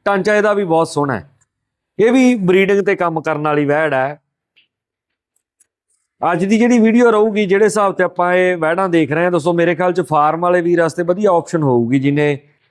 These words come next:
ਕੋਈ ਫਾਰਮ ਦੀ ਸ਼ੁਰੂਆਤ ਕਰਨੀ ਹੈ। ਫਿਟਿੰਗ ਵਾਲਾ ਹਵਾਨਾ ਹੈ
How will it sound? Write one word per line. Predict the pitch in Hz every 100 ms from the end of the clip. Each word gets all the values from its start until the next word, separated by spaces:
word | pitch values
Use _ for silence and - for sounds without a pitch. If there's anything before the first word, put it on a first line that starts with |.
| _
ਕੋਈ | -
ਫਾਰਮ | 139 135 131 131
ਦੀ | 143
ਸ਼ੁਰੂਆਤ | 143 143 127 127
ਕਰਨੀ | 143 135 139 151
ਹੈ। | 147 117 147 - _ _ _ -
ਫਿਟਿੰਗ | 170 226 214
ਵਾਲਾ | 202 175
ਹਵਾਨਾ | 156 135 127 139 143
ਹੈ | 139